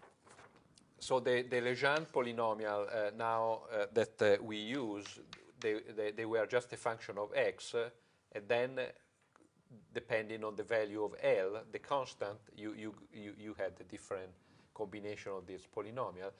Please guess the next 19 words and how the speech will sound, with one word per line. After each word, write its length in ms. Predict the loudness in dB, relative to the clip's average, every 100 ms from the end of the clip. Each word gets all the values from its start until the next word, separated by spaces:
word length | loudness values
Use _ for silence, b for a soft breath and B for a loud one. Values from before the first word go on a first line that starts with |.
| b b
But 160 | -6 0
now 340 | 2 4 4
they, 340 | 6 4 4 -2
they 200 | -4 -2
also 320 | -2 -4 -4
depend 400 | -4 4 4 4
on 120 | 0 4
M, 300 | 2 2 -2
uh, 100 | -2
because 400 | -4 2 2 4
of 220 | 0 0 -2
that, 180 | -4 -4 -6
uh, 140 | -6 -6 _
things. 420 | -6 -4 -4 -8 -18 B B B B B B B B
And, 380 | 2 4 4 6
uh, 240 | 8 10 8
uh, 60 | 2 -2 -2 -4 B B B B B B B B B B B -8
uh, 40 | -4 -2 -4
uh, 80 | -4